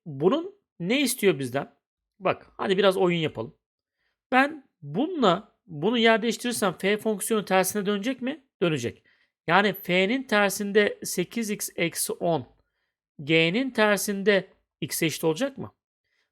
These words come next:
Ben f'in tersinde kaç olmasını istiyorum buranın? On dört. Yapalım mı on dört? Bakalım ne çıkacak? Şöyle yaptık. Eksi onu karşıya attık. Sekiz x ne geldi buradan? Yirmi dört geldi. Her tarafı sekize böldüğümüzde x ne gelecek buradan? Üç.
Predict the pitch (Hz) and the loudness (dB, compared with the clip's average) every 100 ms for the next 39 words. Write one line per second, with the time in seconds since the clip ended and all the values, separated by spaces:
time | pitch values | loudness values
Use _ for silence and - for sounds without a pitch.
0 | _ 233 269 269 - 190 220 240 233 233 | _ 6 6 4 -2 -2 0 0 2 2
1 | 226 233 233 262 254 220 208 214 185 214 | 0 -2 -2 -2 0 0 -2 -4 -4 -2
2 | 196 196 240 302 - 240 214 110 101 _ | -2 0 -2 -4 -6 -2 -2 -2 -6 _
3 | 185 190 349 392 254 156 135 - 160 175 | -2 0 0 2 0 2 0 0 -4 -2
4 | 165 170 - 127 123 131 _ _ _ _ | -4 -6 -6 -4 -4 -6 _ _ _ _
5 | _ _ _ - 165 139 147 160 - 113 | _ _ _ 2 4 6 4 2 -6 -14
6 | _ _ _ _ _ _ - 170 - 240 | _ _ _ _ _ _ -2 -2 0 0
7 | 247 240 233 226 254 247 247 247 - 226 | 4 4 4 4 4 4 2 -4 0 0
8 | 240 226 240 254 233 226 214 220 247 269 | 0 -4 -4 0 4 4 2 0 0 -2
9 | - _ 131 143 156 180 - 185 180 190 | -8 _ -8 -2 0 0 2 2 4 0
10 | 208 _ _ _ - 208 220 180 - 170 | -2 _ _ _ 2 2 2 0 -2 -4
11 | 165 190 170 143 123 123 151 170 214 185 | 0 0 4 2 0 -6 -6 -6 -6 0
12 | 160 127 123 131 139 247 269 - 151 - | 0 0 -2 -6 0 0 -2 -6 -8 -8